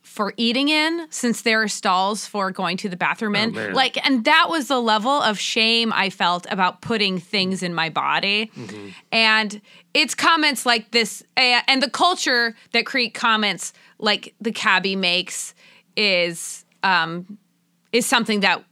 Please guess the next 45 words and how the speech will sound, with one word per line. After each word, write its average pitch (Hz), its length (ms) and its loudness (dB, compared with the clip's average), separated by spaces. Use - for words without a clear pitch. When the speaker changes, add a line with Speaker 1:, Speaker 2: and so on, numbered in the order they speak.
Speaker 1:
now 185 560 4
w-, 196 300 -6
we're 196 340 2
railing 180 500 0
against. 160 640 -2
Speaker 2:
Well, 262 200 4
and 165 240 2
you, 139 380 -4
it, 160 260 0
when 147 200 0
you 139 120 -2
see 151 280 0
this 127 240 -2
in 120 140 -8
this 110 200 -8
book, 147 360 -4
it 123 100 -2
also 123 240 -4
takes - 280 -6
you 127 60 -6
back 110 380 -4
to 117 160 -6
all 113 260 -2
those 104 340 -8
horrible 123 440 0
feelings 127 420 -2
you 117 80 -4
were 107 180 -4
experiencing 120 640 -2
Speaker 1:
I 330 80 4
Speaker 2:
in 110 80 -4
your 107 140 -6
youth. 110 480 -2
Speaker 1:
I 330 140 4
think 302 260 0
there 247 180 4
are 226 140 4
a 208 60 0
lot 190 200 2
of 202 140 -2
women 185 360 0
who 196 200 2
can 196 280 0
relate 175 600 0
to, 185 640 -2